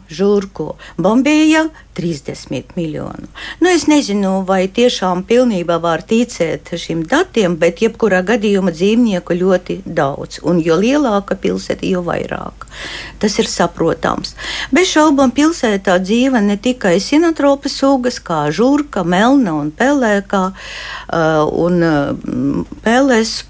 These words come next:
mājspēles, bet arī citi savvaļas dzīvnieki. Šeit, ā, dzīve, mm, nu, pieņemsim, ā, strupastes, ā, klaiduņpēles, ļoti lielā daudzumā,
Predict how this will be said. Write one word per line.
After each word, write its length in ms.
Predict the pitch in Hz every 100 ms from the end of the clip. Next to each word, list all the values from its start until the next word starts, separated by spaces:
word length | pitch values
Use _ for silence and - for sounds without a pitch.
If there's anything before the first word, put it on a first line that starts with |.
| -
mājspēles, 920 | - 233 254 254 233 220 214 202 202 - - -
bet 320 | - 190 190 -
arī 380 | 233 254 247 226
citi 420 | - 285 285 196
savvaļas 640 | - 339 220 151 147 156
dzīvnieki. 600 | 160 165 175 151 156 -
Šeit, 340 | - 294 302 240
ā, 600 | 202 196 175 160 156 175
dzīve, 540 | 170 202 220 220 190 190 - - - -
mm, 720 | - 156 151 143 131 - -
nu, 240 | 156 175 208 220
pieņemsim, 840 | - 185 175 160 160 - 160 156
ā, 560 | 156 - - - - 139 131 131 123 123 135
strupastes, 1000 | 151 - 302 294 247 247 - 226 226 - - - - -
ā, 280 | - - -
klaiduņpēles, 1200 | - 277 285 226 247 254 240 226 214 196 202 - - - - - - - -
ļoti 440 | 202 214 226 226 185 190 196
lielā 520 | 202 220 208 190 175
daudzumā, 800 | 190 202 196 190 190 180 185 175